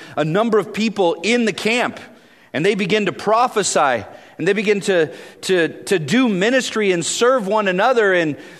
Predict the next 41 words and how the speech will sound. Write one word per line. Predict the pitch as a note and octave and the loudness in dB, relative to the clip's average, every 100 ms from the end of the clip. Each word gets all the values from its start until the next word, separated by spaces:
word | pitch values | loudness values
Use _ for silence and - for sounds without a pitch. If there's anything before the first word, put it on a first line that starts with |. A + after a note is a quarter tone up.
| - | -10
and | - E3+ D#3 C3+ | -2 -2 -2 -4
the | E3 | -2
leaders | D#3+ G3+ B3+ A3 | 0 0 2 0
come | - A3 | -2 -2
up | A3 | -2
to | G3 | -2
Moses | F3+ B3 G3 F#3+ F3+ | 2 2 0 -4 -4
and | D#3 | -2
say, | D3+ | 0
"Hey, | C#3+ G#3+ G3 | 0 0 0
you | D3+ D3+ | -2 -2
know, | D3 | -2
there's | D3+ E3+ | -2 -2
these | G3 D#3 | -4 -4
other | E3+ C#3+ | -4 -4
people | D3+ G#3+ - A2 | -8 -10 -6 -6
who | A2 G#2+ | -4 -4
are | G2 F#2 - - _ _ - G#2+ | -4 -6 -12 -20 _ _ -20 -6
doing | D3+ A#3 | -2 0
your | D#3+ G#2+ | -2 -6
job, | G2+ A2+ E3 C4 A#2 | -6 -4 -2 -2 -2
Moses. | G2+ G#2+ G#2+ E3+ - - _ _ _ _ _ _ _ _ | -4 -4 -4 -8 -10 -18 _ _ _ _ _ _ _ _
They're | - A#3+ | 0 0
prophesying, | B3 G3 C4 C#4+ G#3 - G3 G3 F#3 | 2 2 2 2 -2 0 0 0 0
and | E3+ | -2
you're | E3+ D#4 | 0 0
the | D4 | 0
great | F3 D#3+ - | 0 0 0
prophet." | D3 A#2+ G#2 F2+ - _ _ _ _ _ _ _ _ _ - | 0 0 -2 -8 -8 _ _ _ _ _ _ _ _ _ -12
And | G#2+ | -6
what | B2+ | -4
does | A2+ | -4
Moses | A#2 A2+ G2+ | -4 -4 -6
say? | G2 G2+ F2 | -8 -6 -6
He | E2+ G2+ | -8 -14
says, | F#2+ F#2 | -12 -6
"I | A#2 | -6
wish | A#2+ F#2+ - - | -6 -8 -12 -14
all | - A#2+ A#2+ | -12 -8 -6
the | F#2+ | -8
people | E2+ G#2 - E2 | -10 -12 -12 -14